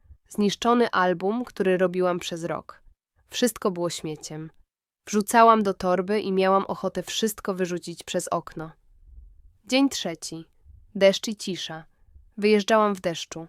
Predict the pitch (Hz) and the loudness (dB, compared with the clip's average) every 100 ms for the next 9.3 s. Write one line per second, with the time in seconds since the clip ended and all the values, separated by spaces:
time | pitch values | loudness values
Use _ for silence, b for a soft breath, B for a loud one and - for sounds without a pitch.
0 | - _ _ - _ 196 185 185 175 175 | -18 _ _ -20 _ -6 -2 0 0 0
1 | 175 202 220 - 262 285 - - _ 202 | -2 -2 -6 -4 -6 -6 -14 -20 _ -4
2 | 185 - 185 165 165 160 160 - _ _ | -4 0 -2 -2 -6 -8 -12 -18 _ _
3 | _ _ 196 180 190 196 196 214 208 - | _ _ 2 2 2 2 4 4 4 0
4 | 202 - 214 - 175 175 - 190 185 - | -2 2 2 2 -6 -6 -6 -2 -2 -2
5 | - 220 220 226 208 185 180 180 - 180 | 0 0 0 -4 0 0 2 -2 -4 -4
6 | 175 175 175 170 175 170 165 156 - - | -4 -4 -4 -4 -2 -2 -4 -8 -10 -16
7 | 170 - _ _ _ _ _ - _ 202 | -16 -20 _ _ _ _ _ -20 _ 2
8 | 202 196 - 226 214 208 180 175 165 156 | 4 2 2 4 4 2 -4 -4 -4 -6
9 | 151 156 | -10 -14